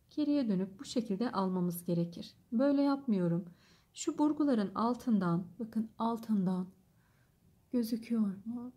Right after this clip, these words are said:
Evet, şöyle altından geliyorum. Şunu alacağım. Ve bu şekilde. Eğer bu şekilde zorlanırsanız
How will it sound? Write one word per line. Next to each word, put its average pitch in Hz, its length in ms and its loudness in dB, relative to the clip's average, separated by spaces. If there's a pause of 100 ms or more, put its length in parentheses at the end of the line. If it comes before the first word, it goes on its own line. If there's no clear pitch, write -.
Evet, 202 240 -2
şöyle 233 320 2
altından 262 680 2
geliyorum. 262 600 2 (220)
Şunu - 640 -2
alacağım. 240 600 0 (1900)
Ve 226 140 -2
bu 220 40 2
şekilde. - 540 -8 (760)
Eğer 330 300 6
bu 294 60 -2
şekilde 214 460 2
zorlanırsanız 185 1080 2